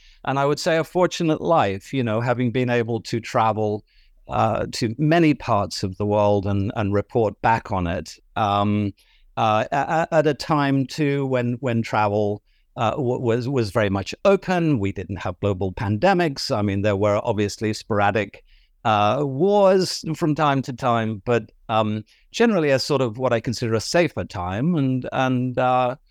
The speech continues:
you know, less troubled time. So I, I feel very, very fortunate i-, i-, i-, in that. And the two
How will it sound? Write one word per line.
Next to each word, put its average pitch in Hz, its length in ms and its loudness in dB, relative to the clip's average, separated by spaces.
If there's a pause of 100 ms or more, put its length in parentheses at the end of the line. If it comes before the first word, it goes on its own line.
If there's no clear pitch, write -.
(200)
you 151 120 -2
know, 123 100 2
less 127 200 -2
troubled 123 420 0
time. 95 380 -6
So 135 160 0
I, 139 220 0
I 135 40 2
feel 156 300 2
very, 123 480 2
very 123 300 2
fortunate 101 880 -4 (520)
i-, 117 200 -2
i-, 110 200 -2
i-, 117 220 0
in 113 220 0
that. 113 400 0
And 131 340 0 (320)
the 135 100 -2
two 147 480 0